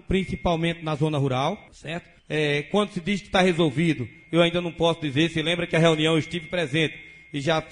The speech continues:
lhe fiz o primeiro comunicado que já tá começando a acontecer os problemas de ônibus quebrar em meio de estrada. Então, e começou agora, não tem, que, duas semanas, uma semana de aula.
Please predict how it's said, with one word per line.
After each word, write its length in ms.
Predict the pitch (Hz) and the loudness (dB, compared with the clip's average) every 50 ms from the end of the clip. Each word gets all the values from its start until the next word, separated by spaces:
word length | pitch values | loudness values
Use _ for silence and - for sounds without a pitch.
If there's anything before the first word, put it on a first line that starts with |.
| - 165 | -12 -8
lhe 160 | 147 160 156 | -6 -6 -4
fiz 200 | - 170 185 175 | -2 -2 -2 -2
o 60 | 175 | -2
primeiro 300 | 160 160 170 190 196 185 | -4 -4 -2 -2 -2 -2
comunicado 600 | - 185 185 185 180 165 - 165 160 156 151 - | -2 -4 -4 -4 -4 -4 -4 -2 -4 -4 -4 -6
que 100 | - 147 | -10 -8
já 140 | 135 156 147 | -6 -6 -6
tá 160 | 143 - 160 | -6 -8 -12
começando 380 | - 156 156 147 - - 175 180 | -10 -8 -8 -8 -6 -6 -8 -8
a 40 | |
acontecer 360 | 170 170 170 - 165 151 - 170 | -8 -10 -10 -10 -10 -8 -8 -8
os 80 | 151 | -8
problemas 520 | - - 156 147 135 147 160 165 151 127 - - - - _ _ _ | -6 -6 -6 -4 -2 -2 -2 -2 -4 -6 -8 -12 -20 -20 _ _ _
de 100 | 127 135 | -4 -2
ônibus 280 | 147 156 165 156 156 139 | 0 0 0 -2 -4 -2
quebrar 360 | - 156 143 131 135 139 147 | -2 -2 -2 0 -2 -2 -2
em 40 | 143 | -2
meio 140 | 143 143 139 | -4 -6 -6
de 60 | 131 | -6
estrada. 560 | 120 - - 127 127 135 143 160 180 220 226 - - _ | -10 -10 -8 -6 -4 -2 -2 -2 -4 -6 -10 -12 -14 _
Então, 320 | 147 131 - 165 165 175 | -16 -10 -8 -6 -4 -4
e 80 | 175 170 | -4 -6
começou 400 | - 175 175 170 156 - 196 233 | -6 -6 -4 -4 -2 0 0 0
agora, 340 | 262 220 175 160 143 131 123 | 2 4 4 4 4 2 0
não 100 | 123 123 | -4 -8
tem, 320 | - - 156 170 175 160 | -8 -8 -8 -8 -8 -10
que, 240 | 147 - 151 131 123 | -8 -6 -6 -6 -4
duas 200 | 120 143 170 170 | -4 -6 -6 -6
semanas, 480 | - 233 220 185 160 143 127 113 107 - | -6 -8 -8 -6 -8 -8 -8 -10 -10 -10
uma 120 | 151 175 | -12 -10
semana 400 | - - 220 175 151 143 131 127 | -8 -8 -8 -6 -6 -6 -6 -6
de 100 | 123 135 | -8 -10
aula. 160 | 131 131 110 | -10 -12 -16